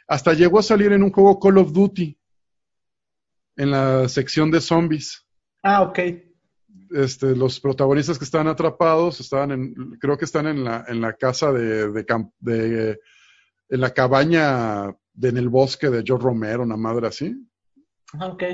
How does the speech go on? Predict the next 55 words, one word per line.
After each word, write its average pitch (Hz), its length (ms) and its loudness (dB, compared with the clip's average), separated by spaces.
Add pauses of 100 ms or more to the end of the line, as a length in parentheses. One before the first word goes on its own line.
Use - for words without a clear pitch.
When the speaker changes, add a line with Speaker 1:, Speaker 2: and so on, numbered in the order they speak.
(140)
Speaker 1:
Y 131 140 0
George 139 220 4
Romero 151 320 2
Speaker 2:
Ah. - 20 0
Speaker 1:
se 135 120 -4
hacía 123 220 -4
como 143 240 -4
zombie, 127 360 -2
así 123 140 -6
le 123 120 -4
caían 117 240 -6
unos 143 220 -6
rayos 135 680 -2
y 117 60 -8
te 107 160 -20
tenía, 110 240 -10
le 120 180 -8
tenías 113 240 -10
que 135 100 -8
disparar 110 360 -10
al 117 140 -6
güey 113 460 -8
y 104 40 -14
la 101 120 -16
madre. 107 280 -10 (920)
Speaker 2:
Ah, 180 120 -2
ok, 180 120 -8 (100)
no 180 120 0
vi 175 120 0
eso 226 200 -2
y 131 400 -4 (240)
es 196 180 -6
que 240 120 2
nunca 220 240 2
me 175 120 2
llamó 175 220 4
mucho, 139 600 0 (580)
no 170 140 -6
me 202 80 0
llamó 185 240 4
nunca 185 240 2
mucho 175 260 0
la 135 140 6
atención 131 380 -2
los 151 120 -2
zombies 156 260 -4
de 120 120 0
Call 135 140 0
of 123 100 -4
Duty, 135 240 -6
pero - 380 -12 (260)
voy 156 140 -2
a 160 40 -8
checar 139 300 -2
eso. - 320 -10